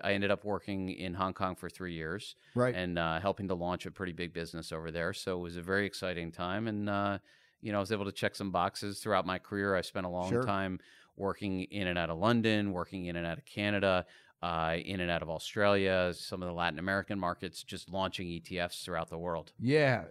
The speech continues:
Speaker 2: and, and you did that for, uh, Vanguard, and you started more on the, you were trade liaison,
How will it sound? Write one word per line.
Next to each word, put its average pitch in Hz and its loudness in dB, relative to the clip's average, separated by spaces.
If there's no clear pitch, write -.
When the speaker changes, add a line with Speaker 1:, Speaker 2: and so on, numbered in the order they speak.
Speaker 2:
and, 123 0
and 123 0
you 127 2
did 196 2
that 156 -2
for, 123 2
uh, 113 2
Vanguard, 123 2
and 131 2
you 131 2
started 190 4
more 151 6
on 135 6
the, 123 6
you 127 6
were 120 4
trade 156 0
liaison, 135 4